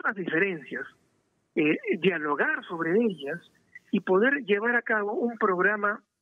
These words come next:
eh, de gobierno consensuado, de forma tal que, eh, eh, la Constitución, de esa manera, con la democracia, garanticen estabilidad política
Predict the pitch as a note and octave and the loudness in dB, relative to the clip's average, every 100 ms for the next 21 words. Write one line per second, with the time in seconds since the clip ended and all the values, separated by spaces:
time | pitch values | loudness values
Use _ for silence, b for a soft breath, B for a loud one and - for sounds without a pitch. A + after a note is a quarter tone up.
0 | _ _ - D3+ D3 D#3 D#3+ G#3+ G3+ D#3 | _ _ -2 0 2 2 2 2 2 0
1 | D3+ G3 B B B B _ F#3 F3 D#3 | -8 -10 B B B B _ 0 0 0
2 | D#3 D3 - C4 A#3 C#3+ B2 - _ B | 0 0 0 2 2 -2 -8 -18 _ B
3 | B B B _ - C#3+ A3+ A#3+ A3 A#3+ | B B B _ -4 0 0 2 -2 -2
4 | A#3+ - F#3 D3 _ B B _ _ _ | -4 -2 -4 -4 _ B B _ _ _
5 | D#3+ D#3 C#3+ - - C#3 C#3 - - E3 | -4 -2 0 0 2 2 2 -2 2 2
6 | - E3 D3+ - E3 E3 G#3 G3 - - | 2 -4 -4 -6 -2 2 2 0 -6 -10
7 | - _ _ _ - D3+ A#3 D4+ G#3+ F3 | -12 _ _ _ -2 2 2 0 -2 -2
8 | F3 E3+ D#3+ C#3 C3+ C#3 C#3+ G#3 A3+ G#3+ | 2 2 2 0 0 -2 -2 0 2 0
9 | F3 D3+ D3+ G3 A3+ A3 - C#3 D3+ D3 | 0 -4 -6 -2 -2 -2 -8 -4 -4 -4
10 | C#3 D3 F#3+ - F#3+ F#3 F#3 F3+ G3 | 0 0 -2 -6 -4 -2 -2 0 -2